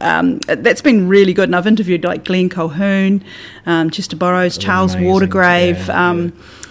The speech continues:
Speaker 2: yeah.
Speaker 1: yeah, and local people doing some really awesome
Speaker 2: Yeah.
Speaker 1: things, like, um, Sandy Speeden and Sue Haldane, who work for Growing Through Grief.
Speaker 2: Yeah.
Speaker 1: Um,
Speaker 2: And
Speaker 1: yeah.
Speaker 2: that, um, that nun.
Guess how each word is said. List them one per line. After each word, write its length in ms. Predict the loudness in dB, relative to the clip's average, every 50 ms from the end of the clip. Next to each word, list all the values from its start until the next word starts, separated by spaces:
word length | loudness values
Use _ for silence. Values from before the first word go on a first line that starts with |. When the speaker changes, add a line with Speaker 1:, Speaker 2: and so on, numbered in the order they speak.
| -18 -8
Speaker 2:
yeah. 180 | 2 4 6 6
Speaker 1:
yeah, 20 | 8 8
and 140 | 6 6 8
local 300 | 6 6 6 4 0 0
people 420 | 2 4 4 4 4 4 4 4
doing 240 | 4 4 4 4 4
some 140 | 4 2 2
really 160 | 2 2 0
awesome 260 | 0 -2 0 0 0 0
Speaker 2:
Yeah. 40 | 2
Speaker 1:
things, 260 | 4 6 6 6 6
like, 360 | 4 2 2 0 0 -4 -2
um, 720 | 0 2 2 2 2 2 2 2 2 2 0 0 -2 -4 -6
Sandy 340 | -4 -2 0 0 0 0 -2
Speeden 400 | -4 -4 -2 -2 0 2 2 2
and 120 | 2 0
Sue 180 | 0 -2 -4 -4
Haldane, 640 | -2 -4 -6 -6 -4 -4 -2 0 0 2 2 2 0
who 300 | -2 -2 -2 -2 -2 -2
work 180 | -2 -4 -4 -4
for 120 | -8 -8 -6
Growing 240 | -2 -2 -2 -2
Through 180 | -2 -4 -6 -6
Grief. 600 | -4 -4 -2 -2 -4 -6 -8 -14 -18 -18 -16 -16 -16 -14
Speaker 2:
Yeah. 260 | -10 -6 -6 -4 -4 -2
Speaker 1:
Um, 220 | -4 -4 -6 -8 -12 -16 -20 -20 -20 -20 -20 -20 -14 -10
Speaker 2:
And 120 | -6 -2 0
Speaker 1:
yeah. 120 | 0 0 0
Speaker 2:
that, 200 | -4 -4 -4 -4
um, 200 | -4 -4 -6 -10 -14 -20 -18 -2 0
that 180 | 2 2 4
nun. 400 | 4 4 4 4 2 -2 -6 -10